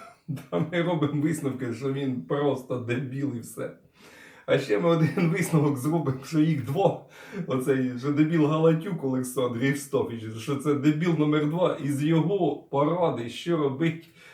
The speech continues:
Голдіну навесні. Він порадив: «Знесили нам сім'ям дать по літрі цукрового сиропу. Там триста тридцять грам через чотири дні із ліками».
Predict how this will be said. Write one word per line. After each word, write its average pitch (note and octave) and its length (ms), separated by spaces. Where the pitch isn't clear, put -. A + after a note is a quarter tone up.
Голдіну C3 640
навесні. C#3 580
Він D#3+ 180
порадив: D#3+ 460
«Знесили F3+ 640
нам D#3+ 220
сім'ям D3+ 720
дать D#3+ 400
по C3+ 140
літрі D3 420
цукрового C3 540
сиропу. A#2 580
Там A#2 300
триста D#3 340
тридцять D3+ 340
грам F3+ 300
через C3+ 280
чотири D3+ 420
дні F#3+ 340
із C3 320
ліками». - 500